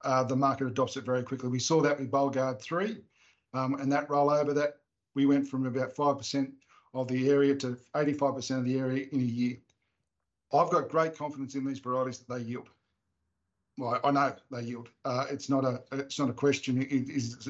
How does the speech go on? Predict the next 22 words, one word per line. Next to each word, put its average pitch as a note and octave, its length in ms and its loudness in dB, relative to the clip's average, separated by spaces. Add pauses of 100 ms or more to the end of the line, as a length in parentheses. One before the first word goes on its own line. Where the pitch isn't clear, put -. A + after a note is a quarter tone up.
it's B2 120 -8
a B2+ 40 -2
statement. B2+ 460 0 (720)
I D3+ 160 6
can D3+ 160 -2
see C#3 300 2
this C#3 360 0
being C3+ 340 0
a B2 40 -2
similar D#3+ 280 -2
thing C#3+ 160 2
to, B2+ 200 0
to B2+ 120 -6
Bollgard C3 500 0
three, D#3 340 2 (480)
where C3+ 400 0 (600)
growers D#3 420 2
will C#3 340 0 (140)
want D3 240 -2
to C3+ 380 -2 (800)
utilise C#3+ 460 2
these B2+ 300 -8